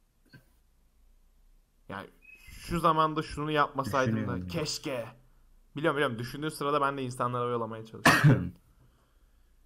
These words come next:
Speaker 1: Benim oluyorsa hep genelde böyle insan ilişkilerinde falan oluyor.
Speaker 2: En büyük değil, en büyüğü bulamam çünkü yoktur büyük ihtimalle de. Ama
Speaker 1: Pişmanlığın
Speaker 2: okul
Speaker 1: ne?
Speaker 2: değişmemdir.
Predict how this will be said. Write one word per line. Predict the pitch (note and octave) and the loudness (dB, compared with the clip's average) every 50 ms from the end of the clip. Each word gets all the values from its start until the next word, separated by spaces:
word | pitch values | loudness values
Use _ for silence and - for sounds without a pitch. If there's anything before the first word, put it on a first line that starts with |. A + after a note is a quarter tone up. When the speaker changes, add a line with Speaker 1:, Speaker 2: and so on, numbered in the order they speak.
| _ _ _ _ _ _ _ _ _ _ _ _ _ | _ _ _ _ _ _ _ _ _ _ _ _ _
Speaker 1:
Benim | - C#3 D#3+ F#3 G#3+ A3+ G#3+ - | -6 -4 -2 -2 -2 -2 -2 -2
oluyorsa | F3+ F#3+ F#3+ G#3 A#3+ A#3+ A3+ A3 A3 A3 A3 A3+ - - - F3 | -2 -2 0 0 2 2 2 2 2 0 -2 -2 -2 -4 -4 -6
hep | G3+ G3+ - - | -8 -8 -8 -6
genelde | G3+ G3+ G3 F#3+ F#3+ F#3+ F3 F#3+ F#3 | -6 -2 0 0 0 0 -2 -4 -4
böyle | F3+ F#3 F#3+ G3 G3+ G3 | -2 -2 -2 -2 -2 -2
insan | G3+ F#3+ F3 E3+ E3 - F#3 F3+ | -4 -4 -4 -6 -4 -4 -6 -4
ilişkilerinde | F3 F3 D#3 E3 - - - - E3+ E3 D#3+ E3 E3 E3 F3 | -4 -6 -6 -8 -10 -14 -14 -10 -8 -6 -6 -4 -6 -6 -6
falan | F3 D#3 D3+ D#3 E3 | -4 -4 -4 -4 -6
oluyor. | D#3 A#2+ A2 A2+ G#2+ G#2+ - | -6 -8 -8 -8 -8 -2 0
Speaker 2:
En | G2+ A2+ A#2+ C3 C3+ C3 | 4 6 8 8 8 8
büyük | C#3 C#3+ C#3+ C#3+ C#3+ - - | 8 6 6 6 2 0 0
değil, | - D#3+ F#3 G3+ G3+ G3 | 0 0 0 0 -2 -2
en | E3+ G2+ G#2 G#2 A2 A2 | 0 0 2 2 2 2
büyüğü | A2+ A#2+ A#2+ A#2 | 2 2 2 2
bulamam | G#2+ G#2+ G#2+ A#2 A#2+ A#2 G#2 F#2 E2+ | 2 0 2 2 2 2 2 -2 -4
çünkü | F2 - - F2+ - - G2+ | -6 -8 -12 -12 -8 -4 0
yoktur | G#2 A2 G#2+ - - F#2+ F2+ E2 | 0 0 0 -2 -4 -4 -2 -2
büyük | E2+ E2+ E2+ E2+ | -4 -6 -6 -8
ihtimalle | - - F2+ F2 E2 E2+ | -8 -6 -6 -4 -4 -6
de. | |
Ama | - - | -4 -2
Speaker 1:
Pişmanlığın | - - - - C#4+ C4+ C4+ C4+ - C4 C4+ | -2 -2 0 2 4 6 6 6 6 6 6
Speaker 2:
okul | C4 - | 6 6
Speaker 1:
ne? | C3+ B2+ | 6 6
Speaker 2:
değişmemdir. | A2 G#2 - - G#2+ G2 F#2+ F#2 E2+ E2 E2+ - - - - - | 6 4 2 0 0 0 0 0 -2 -4 -6 -10 -12 -14 -16 -20